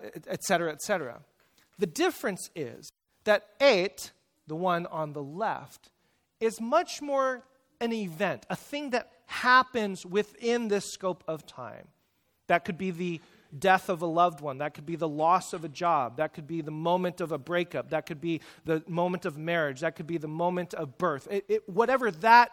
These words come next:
is, there is a time for that thing to happen. But this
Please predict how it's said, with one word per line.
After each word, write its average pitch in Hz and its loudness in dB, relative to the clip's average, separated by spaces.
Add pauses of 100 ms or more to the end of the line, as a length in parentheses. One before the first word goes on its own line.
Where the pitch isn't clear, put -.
is, 190 0 (380)
there 226 2
is 233 0
a 185 2
time 247 -2
for 180 -2
that 220 4
thing 208 -8
to 180 -8
happen. 156 -10 (1800)
But - -6
this 247 -4